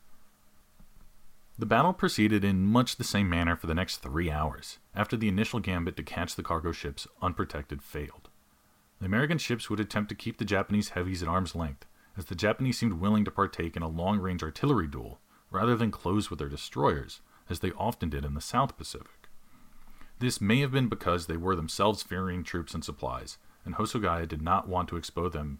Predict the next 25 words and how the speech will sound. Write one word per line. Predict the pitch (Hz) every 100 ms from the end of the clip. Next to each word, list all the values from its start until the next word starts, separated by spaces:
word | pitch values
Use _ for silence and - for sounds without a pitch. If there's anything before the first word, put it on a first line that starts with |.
| -
to | - 82
undue | 73 65 67
threat. | - 202 - - _ _ _ _ _ _ _ - _
In | - 185
the | 139
end, | 80 73 - - _ -
the | 107
Japanese | 123 156 156
chose | - 110 101
to | -
retire | 85 - 87 76 65 - -
rather | 98 104
than | 101
force | 90 - 90 87
a | 90
decisive | 82 - 80 82 73
result, | 71 71 64 - - _ _ _ -
perhaps | 92 113 131 -
due | 123
to | 120
damage | 101 95 101
inflicted | 98 - 95 90
by | 82 82
American | 82 85 78
gunners, | 80 92 113 123